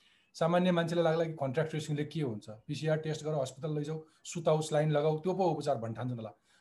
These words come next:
तर तपाईँले भन्नुहुन्छ कन्ट्याक्ट ट्रेसिङ आफै एउटा गतिलो उपचार हो, त्यो, त्यो ट्रेस गर्न मात्रै सकियो भने धेरै रोग घट्छ भनिरहनु भएको छ। त्यसका लागि त हामीलाई फेरि संरचनाहरू चाहिए। अघि मैले भने जस्तै अघिल्लो पटक बनाइएका जुन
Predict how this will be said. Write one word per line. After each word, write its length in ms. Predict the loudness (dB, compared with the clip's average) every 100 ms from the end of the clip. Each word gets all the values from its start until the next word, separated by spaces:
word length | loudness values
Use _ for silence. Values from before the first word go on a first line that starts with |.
| _
तर 200 | 0 0
तपाईँले 240 | 0 0
भन्नुहुन्छ 260 | 0 -2 -6
कन्ट्याक्ट 480 | -4 -4 -2 -4 -4
ट्रेसिङ 280 | -6 -6 -8 -4
आफै 300 | -4 -2 -2
एउटा 160 | -2
गतिलो 420 | -4 -8 -8 -6 -6
उपचार 400 | -8 -6 -6 -4
हो, 200 | -8 -12 -20 -20 _ _ 0
त्यो, 140 | 0
त्यो 380 | 2 -2 -2 -4
ट्रेस 220 | 0 2 4
गर्न 160 | 6
मात्रै 260 | 6 4 2
सकियो 340 | -2 -2 -2
भने 140 | -2 -4
धेरै 380 | -8 -6 -4 -4
रोग 220 | -4 -8 -6
घट्छ 260 | -4 -4 -4
भनिरहनु 400 | -8 -8 -12 -12
भएको 160 | -14 -16
छ। 80 | -20 _ _ _ _ _
त्यसका 280 | -2 2 6
लागि 280 | 6 6 4
त 80 |
हामीलाई 300 | 0 0 -4
फेरि 300 | -6 -6 -8 -12
संरचनाहरू 640 | -6 -2 -2 -2 -4 -4 -4
चाहिए। 440 | -4 -4 -6 -10 _ _ _ _ _ -2
अघि 140 | 2
मैले 220 | 2 2
भने 240 | -2 -2 -4
जस्तै 320 | -4 -6 -8 -12 _ _
अघिल्लो 300 | -2 2 2
पटक 260 | 2 0 -2
बनाइएका 600 | -2 0 0 2 0 -2
जुन 280 | -2 -4